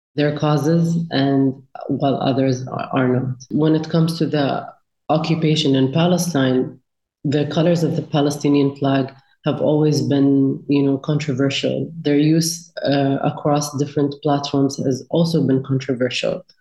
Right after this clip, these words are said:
uh, and in some cases banned actually or removed. And all of the colors I, I mentioned, whether the Palestinian flag or the Ukraine, are all, are included in the logo. And so I sort of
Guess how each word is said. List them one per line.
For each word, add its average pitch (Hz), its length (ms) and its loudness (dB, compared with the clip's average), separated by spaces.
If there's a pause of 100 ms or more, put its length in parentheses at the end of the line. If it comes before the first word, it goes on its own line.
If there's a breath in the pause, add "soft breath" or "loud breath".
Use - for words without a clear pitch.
(420 soft breath)
uh, - 60 2
and 131 680 2
in 151 180 2
some 143 240 0
cases 139 640 -2
banned 143 400 2
actually 127 420 -2
or 131 220 2
removed. 131 580 2 (140)
And 151 560 2 (240)
all 190 220 4
of 208 100 0
the 175 80 2
colors 160 400 0
I, 139 220 0
I 143 180 0
mentioned, 143 720 0
whether 143 640 0
the 131 500 0
Palestinian 170 600 2
flag 147 280 0
or 135 140 0
the 131 140 0
Ukraine, 139 500 -2 (180)
are 131 160 0
all, 147 320 0
are 139 200 2
included 139 500 0
in 139 140 4
the 135 80 2
logo. 135 520 0 (460 loud breath)
And 151 160 0
so 147 340 0
I 143 220 2
sort 151 340 -2
of 160 220 -2